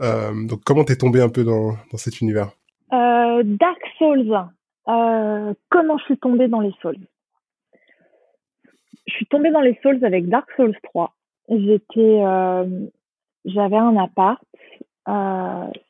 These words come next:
Speaker 2: seule, et je cherchais un nouveau jeu sur, euh, ma PlayStation quatre qu'on venait de m'offrir. Et je me baladais un petit peu sur le P S Store.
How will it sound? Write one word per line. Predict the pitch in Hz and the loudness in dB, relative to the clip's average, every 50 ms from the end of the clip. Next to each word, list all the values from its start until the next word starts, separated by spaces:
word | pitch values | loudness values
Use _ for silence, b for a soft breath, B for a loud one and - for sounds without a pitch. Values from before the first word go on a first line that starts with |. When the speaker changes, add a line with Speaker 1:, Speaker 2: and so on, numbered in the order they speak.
| _ - | _ -6
Speaker 2:
seule, | 185 180 185 214 269 311 302 - _ _ _ _ _ _ _ _ _ _ _ _ _ _ _ _ _ - | -4 -2 0 0 -2 -2 -6 -12 _ _ _ _ _ _ _ _ _ _ _ _ _ _ _ _ _ 0
et | 226 214 208 208 202 | 4 4 6 6 4
je | 185 - 208 | 4 2 -2
cherchais | 196 - - 226 - - - 269 | 0 0 -2 -2 -2 -2 -2 0
un | 240 208 | 2 4
nouveau | 214 233 233 226 233 233 220 | 4 4 4 4 4 2 2
jeu | 202 202 220 240 254 - - - | 2 0 0 -2 -2 -4 -8 -8
sur, | - 220 202 196 190 | -6 -4 -2 -2 -2
euh, | 185 185 180 180 180 180 175 170 - - | -2 -2 -2 -2 -4 -4 -6 -8 -8 -8
ma | 196 190 185 | -8 -8 -6
PlayStation | 175 214 214 - - 214 - 233 208 196 190 | -6 -8 -8 -8 -10 -8 -6 -6 -6 -6 -4
quatre | - 226 220 240 - - | -4 -4 -4 -4 -6 -8
qu'on | 214 196 | -8 -6
venait | 185 185 208 202 | -6 -4 -4 -2
de | 202 | -2
m'offrir. | 196 190 175 - - - 190 190 226 262 _ _ _ _ b b b b b b b b b _ _ - | -4 -4 -8 -10 -10 -8 -6 -6 -8 -10 _ _ _ _ b b b b b b b b b _ _ -2
Et | 226 214 220 220 220 220 220 220 208 | 0 2 2 4 4 4 4 4 4
je | 202 220 | 4 4
me | 233 247 | 4 6
baladais | 214 285 302 311 302 269 233 294 | 6 4 4 4 4 4 2 2
un | 349 359 339 294 | 0 0 -2 -4
petit | - - 226 | -6 -6 -6
peu | - 277 330 311 - | -4 -4 -6 -6 -4
sur | - 277 247 233 | -4 -2 -2 0
le | 226 226 220 214 208 214 208 208 208 - | 0 0 2 2 2 4 2 2 0 0
P | - 220 | -4 -8
S | 214 - _ _ | -8 -10 _ _
Store. | - 170 160 - _ | -12 -12 -12 -12 _